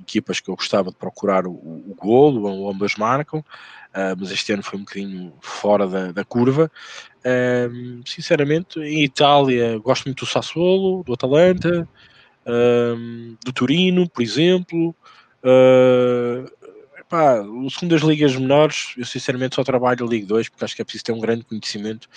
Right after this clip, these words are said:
para trabalhar outras ligas. Ah, outras ligas, por exemplo, em Portugal. Pá, outra que eu adoro e está nos favoritos,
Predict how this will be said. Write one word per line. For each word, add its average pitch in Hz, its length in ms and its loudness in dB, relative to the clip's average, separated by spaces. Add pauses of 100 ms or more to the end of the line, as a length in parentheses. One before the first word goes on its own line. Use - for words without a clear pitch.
(500)
para 110 100 2
trabalhar 104 380 0
outras 107 240 -4
ligas. 90 160 -12
Ah, 143 240 4
outras 135 280 -2
ligas, 117 200 -4
por - 60 -12
exemplo, 131 160 0
em 123 40 -6
Portugal. 120 340 0 (280)
Pá, 98 260 0 (100)
outra 107 280 0
que - 100 -8
eu 110 80 0
adoro 104 340 2
e 85 120 -18
está 101 240 -4
nos 98 100 -10
favoritos, 95 500 -8